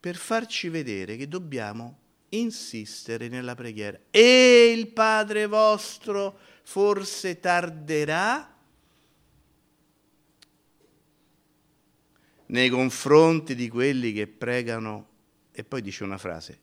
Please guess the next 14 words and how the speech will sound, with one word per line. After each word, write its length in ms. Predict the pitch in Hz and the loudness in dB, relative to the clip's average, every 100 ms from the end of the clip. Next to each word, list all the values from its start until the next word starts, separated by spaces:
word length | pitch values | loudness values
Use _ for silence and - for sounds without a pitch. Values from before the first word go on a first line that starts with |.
| _ | _
"notte 960 | 104 107 120 135 _ - 139 139 _ _ | -12 -4 -4 -4 _ -10 -8 -8 _ _
e 180 | 131 123 | -16 -14
giorno." 680 | - 80 80 87 90 95 _ _ _ _ _ _ _ _ _ _ _ _ _ _ _ _ _ _ _ _ _ _ _ _ | -18 -18 -20 -20 -20 -20 _ _ _ _ _ _ _ _ _ _ _ _ _ _ _ _ _ _ _ _ _ _ _ _
Non 280 | 147 214 233 | -6 -4 -2
è 120 | 180 | -2
la 140 | 104 | -4
preghierina, 800 | 98 98 92 98 95 92 92 90 - | -4 -8 -8 -10 -10 -12 -14 -16 -12
non 200 | 151 196 | -8 -6
è 60 | |
il 160 | 160 101 | -6 -8
compitino, 840 | 101 95 87 87 90 87 85 92 _ _ _ _ _ _ _ _ _ _ _ _ _ _ _ _ _ _ _ | -12 -14 -14 -16 -16 -16 -16 -20 _ _ _ _ _ _ _ _ _ _ _ _ _ _ _ _ _ _ _
è 180 | - 107 | -12 -8
la 140 | 104 104 | -8 -8
preghiera 920 | 107 101 104 110 127 135 135 143 - | -8 -6 -4 -2 -2 -4 -6 -10 -18